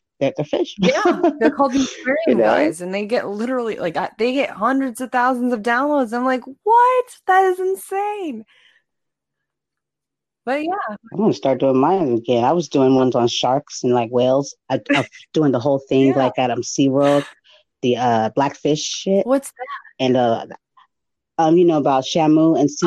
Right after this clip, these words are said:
Speaker 1: SeaWorld and all
Speaker 2: yeah,
Speaker 1: that
Speaker 2: yeah,
Speaker 1: stuff.
Speaker 2: yeah.
Speaker 1: And when that story came out,
Speaker 2: Mm-hmm.
Speaker 1: yeah. Well, I got a hold of, uh, one of the, uh, what is she, like, the people that, like, save the whales. Like, she's all for,
Speaker 2: Oh,
Speaker 1: like,
Speaker 2: good.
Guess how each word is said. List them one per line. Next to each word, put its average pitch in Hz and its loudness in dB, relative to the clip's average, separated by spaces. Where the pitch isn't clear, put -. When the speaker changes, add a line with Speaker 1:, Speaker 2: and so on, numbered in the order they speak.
Speaker 1:
SeaWorld 151 4
and 143 4
all 147 2
Speaker 2:
yeah, 147 2
Speaker 1:
that 165 -2
Speaker 2:
yeah, 165 -6
Speaker 1:
stuff. 151 2
Speaker 2:
yeah. 156 -6
Speaker 1:
And 135 2
when 135 2
that 123 0
story 151 0
came 156 2
out, 160 2
Speaker 2:
Mm-hmm. 123 -4
Speaker 1:
yeah. 143 2
Well, 131 2
I 139 2
got 139 0
a 127 0
hold 156 0
of, 131 2
uh, 120 0
one 135 0
of 131 2
the, 127 2
uh, 120 2
what 160 0
is 143 -2
she, 135 -2
like, 127 0
the 120 0
people 151 0
that, 131 0
like, 113 -2
save 190 -2
the 143 0
whales. 107 0
Like, 131 0
she's 151 0
all 135 2
for, 135 0
Speaker 2:
Oh, 131 4
Speaker 1:
like, 127 2
Speaker 2:
good. 240 0